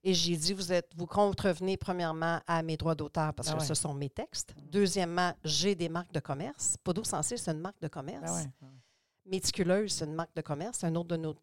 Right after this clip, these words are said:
Speaker 1: produits. Et Onico Sensé, c'est aussi une marque de commerce. Alors, j'ai dit, vous retirez l'annonce immédiatement parce que sinon, je vous poursuis. Et je vous dirais, quelques heures plus tard, j'ai reçu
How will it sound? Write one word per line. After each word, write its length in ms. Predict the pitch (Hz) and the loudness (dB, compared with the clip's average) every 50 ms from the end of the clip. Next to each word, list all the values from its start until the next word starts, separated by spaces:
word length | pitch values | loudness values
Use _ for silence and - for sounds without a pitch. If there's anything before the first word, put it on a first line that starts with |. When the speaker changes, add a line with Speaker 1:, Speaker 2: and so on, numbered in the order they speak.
| _ _ | _ _
Speaker 1:
produits. 400 | - - 165 151 151 156 202 302 - _ - _ _ _ - | -6 -6 -4 -2 -2 -2 -2 -2 -6 _ -20 _ _ _ 4
Et 120 | 233 240 - - | 4 6 6 6
Onico 320 | 190 185 180 - - 202 | 4 4 4 2 2 0
Sensé, 380 | 196 - 190 165 - - 233 240 | 2 2 0 0 0 0 -2 -2
c'est 240 | - - - 202 - | -2 -2 0 0 2
aussi 300 | - 185 170 - - 262 | 2 2 4 4 2 0
une 100 | 247 202 | -2 -2
marque 220 | 175 165 170 170 160 | -2 -2 -4 -2 -4
de 80 | 147 | -6
commerce. 640 | 135 - 151 127 131 165 214 302 339 - - - - - _ _ _ _ _ _ _ - | -4 -4 -6 -6 -6 -6 -6 -8 -6 -6 -4 -4 -4 -6 _ _ _ _ _ _ _ 0
Alors, 180 | 175 170 165 | 2 2 2
j'ai 140 | 160 165 156 | 2 0 -2
dit, 80 | 156 156 | -2 0
vous 140 | 156 165 | 0 2
retirez 480 | 156 170 202 - - - 190 175 196 208 | 2 2 2 2 2 0 0 2 0 0
l'annonce 420 | 196 160 156 156 170 196 - - | 0 0 -2 -2 -2 -4 -4 -2
immédiatement 680 | 196 180 185 214 208 202 185 180 - - 147 147 165 269 - _ | -2 0 0 0 0 -2 -2 -4 -2 -2 -2 -2 -2 -4 -8 _
parce 140 | - 180 - - | -4 -4 -4 -2
que 80 | - | -2
sinon, 320 | - - - 170 165 196 240 | 0 0 0 0 0 -2 -2
je 100 | 233 214 | -2 -4
vous 100 | 220 220 | -6 -8
poursuis. 400 | - 240 - - - 202 202 208 _ _ _ _ _ _ _ _ _ _ - - - - - - _ _ _ _ _ _ _ _ _ - | -8 -4 -2 -2 -2 -2 -4 -6 _ _ _ _ _ _ _ _ _ _ -20 -20 -20 -20 -20 -20 _ _ _ _ _ _ _ _ _ 0
Et 200 | - 226 240 240 | 4 4 6 6
je 280 | 208 202 220 226 226 220 | 6 8 8 10 10 8
vous 240 | 196 202 233 233 220 | 6 4 2 2 2
dirais, 540 | 202 214 247 254 247 277 302 339 370 370 - _ _ _ | 0 0 0 2 4 6 6 6 6 4 0 _ _ _
quelques 420 | - 320 320 302 - 294 254 226 247 | 4 6 6 6 6 4 4 4 4
heures 160 | 254 247 - | 2 2 2
plus 200 | - - 254 - | 0 -2 -4 0
tard, 440 | - 247 233 240 262 277 294 285 262 | 2 4 4 4 4 0 0 0 0
j'ai 200 | 214 - 220 214 | 2 2 2 2
reçu 500 | - - - - - 247 240 247 254 | 2 2 0 2 2 2 2 2 0